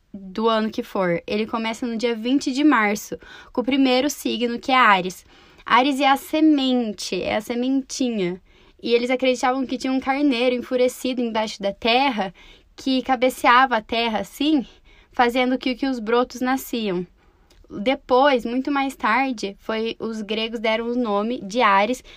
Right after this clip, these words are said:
que é um deus ga-, da guerra, onde tem uma força irracional. Porque se não for irracional, não faz nada, sabe? E tá apaixonado, uma das características é tá apaixonado, porque tá apaixonado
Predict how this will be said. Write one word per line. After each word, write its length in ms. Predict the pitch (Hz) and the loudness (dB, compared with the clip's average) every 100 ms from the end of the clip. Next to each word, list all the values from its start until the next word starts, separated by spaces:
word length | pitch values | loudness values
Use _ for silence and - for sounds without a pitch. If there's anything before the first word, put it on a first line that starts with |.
| - | -8
que 80 | - | 0
é 40 | |
um 100 | 240 | 0
deus 260 | 226 233 240 | 2 2 2
ga-, 220 | 226 254 | 0 -2
da 180 | 214 247 | 0 -2
guerra, 500 | 240 226 202 175 180 - - - | 0 2 2 0 -8 -14 -18 -6
onde 180 | 226 - | -4 0
tem 80 | |
uma 160 | 247 240 | 0 0
força 340 | - 247 240 - | 2 0 0 -2
irracional. 840 | 247 220 254 254 277 294 240 214 - - - _ _ | -2 0 -2 -2 -2 2 2 2 -2 -18 -20 _ _
Porque 220 | - 247 269 | -8 -4 2
se 120 | 320 | 4
não 100 | 330 | 4
for 140 | 320 | 4
irracional, 640 | 311 269 262 240 240 277 302 | 4 4 2 -2 2 4 4
não 140 | 262 | 0
faz 280 | 262 277 311 | 2 2 2
nada, 560 | 311 247 247 185 180 175 - - | 2 2 0 -2 -8 -8 -16 -20
sabe? 440 | - 226 208 180 - 214 | -2 2 2 -2 -14 -4
E 120 | 254 | -2
tá 180 | 262 302 | 4 4
apaixonado, 580 | - 415 - 302 254 - _ | 4 2 2 2 2 -2 _
uma 460 | - 285 330 294 269 | 0 4 6 4 0
das 120 | 240 | -2
características 720 | - 247 240 226 226 262 254 | -2 -2 -2 -2 -2 -2 -4
é 80 | 226 | -4
tá 140 | 240 240 | 0 0
apaixonado, 680 | 247 254 285 269 233 208 196 | 2 0 0 0 0 -2 -6
porque 240 | 214 220 | -6 -4
tá 140 | 240 | 0
apaixonado 600 | 262 262 247 240 233 240 | 0 0 -2 0 0 -2